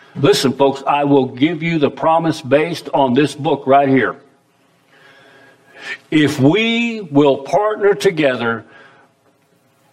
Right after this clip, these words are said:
to take the gospel to those that need to hear it,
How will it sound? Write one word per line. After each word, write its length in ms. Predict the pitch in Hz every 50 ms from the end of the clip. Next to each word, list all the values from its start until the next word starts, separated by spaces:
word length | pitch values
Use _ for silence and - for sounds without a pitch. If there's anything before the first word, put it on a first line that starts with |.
| _ _ _ _ _ _ _ _ -
to 140 | 139 127 127
take 380 | 135 156 190 226 220 - -
the 100 | 220 214
gospel 680 | 180 170 196 180 170 160 - - - - 104 - - - _ _ _ _ _ _ _ _ _ _ -
to 140 | - 143 135
those 480 | 113 147 170 208 214 220 220 185 -
that 180 | 170 160 147 160
need 220 | 160 196 208 160
to 80 | 190 190
hear 260 | 156 165 214 202 156 110
it, 260 | 95 - - -